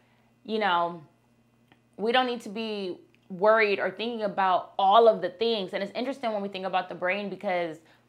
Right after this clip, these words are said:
whatever we focus on, the brain thinks it's happening now, right? I was reminded of this recently, so I wanna share with y'all. Like, when you're worried about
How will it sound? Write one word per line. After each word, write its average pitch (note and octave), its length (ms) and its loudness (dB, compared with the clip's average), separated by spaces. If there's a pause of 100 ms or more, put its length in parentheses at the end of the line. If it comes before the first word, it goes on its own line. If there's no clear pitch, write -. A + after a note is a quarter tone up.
(460)
whatever G#3+ 320 8
we B3+ 160 2
focus G#3 420 0
on, C4 300 0
the G#3 60 -2
brain G#3+ 300 2
thinks G#3 220 -8
it's F#3+ 140 -8
happening F#3 440 -6
now, E3 440 -6 (140)
right? F3+ 320 2
I E3+ 120 2
was E3+ 180 -4
reminded F3+ 380 -2
of E3 80 -6
this D3 180 -12
recently, F3+ 360 -8
so E3 140 -6
I E3+ 60 -6
wanna D#3+ 140 -8
share F#3+ 240 0
with F#3+ 160 -6
y'all. E3 280 2
Like, E3+ 320 0 (180)
when F#3+ 100 -4
you're A#3 200 6
worried A3 300 4
about G3 560 2